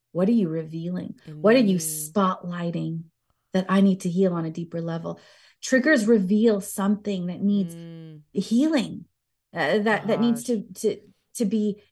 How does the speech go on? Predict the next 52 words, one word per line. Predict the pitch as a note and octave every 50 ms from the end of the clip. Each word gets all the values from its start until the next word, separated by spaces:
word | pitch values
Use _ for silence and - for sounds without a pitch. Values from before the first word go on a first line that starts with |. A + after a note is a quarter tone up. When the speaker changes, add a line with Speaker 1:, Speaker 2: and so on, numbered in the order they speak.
| _ F#3
Speaker 1:
dealt | F3 - A#3 A#3 C#4+ D#4 - -
with, | F#3 - E3 -
that | - G#3 F#3
needs | A3+ A#3 A3 A3+ -
to | A#3 A3
be | G#3+ A3 G#3
paid | G#3 - - A#3+ A#3 A3+ A3+ - G#3
attention | A3 A3 - - A3+ A#3 A#3 A#3+ A#3 A#3+ A#3 G#3+ G3+ G3 F#3 - - -
to. | D#4 E4 D4 G3+ F3 - - - - _ _ _
And, | - A#3+ A3+ -
and | - A3+ A3+
when | A3+ G#3+
we | G#3 G#3
deal | G3 F#3+ A3+ C4+ D#4 F4
with | F#4+ F#4+ F#4+ -
that | C#4 A3 - -
trigger, | - - F#3+ E3+ E3 - F3+ G#3+
whatever's | A#3 A#3 A3+ B3 B3 A#3 B3+ B3 -
Speaker 2:
Mm. |
Speaker 1:
left | A3+ A3+ A3+ A3+ - -
over, | A#3+ B3+ B3 C4+
we | B3 A#3 A3+
can | A#3 A#3 G#3
bring | F#3+ G#3 A3 A3 G#3
to | A3+
the | G#3 G3 F#3+
table | - A3+ A3+ A#3+ A#3 A3 G#3+
and | G#3 G#3
Speaker 2:
That's | G#3 A3
Speaker 1:
say, | G#3
Speaker 2:
so | G#3
Speaker 1:
"Listen, | G#3+ A#3 A#3 A#3+ A3+ A3
Speaker 2:
good. |
Speaker 1:
man, | G#3+ G#3 G#3+ G#3+ G#3+ G#3+ - _ _ _ _ _ _ _ _ _ -
that | G3+ -
conversation | - B3+ A#3+ A#3 A#3 A#3 A#3+ A#3+ A#3+ A#3 - A3+
you | A3+ A3+ A#3
had, | A#3 G#3+ G#3+ A3+
I | A3+
just | G#3+ A#3 A#3 - -
felt | A3 -
like | A3 A3+ A3+ -
you | G3+
were | G3
kinda | - - A3+ G#3 F3+ F3
rude | G3+ A3 A3+ A#3 G#3+
and, | A3+ G#3 G3 F#3+ -
and | G3+ G3
I'd | F#3 F3+ F3+
appreciate | F3+ - A#3 G#3+ G3+ - G3 F#3 E3
an | D#3 D3
apology." | C#3+ - - D3+ D3+ D#3 D3+ D3+ - - -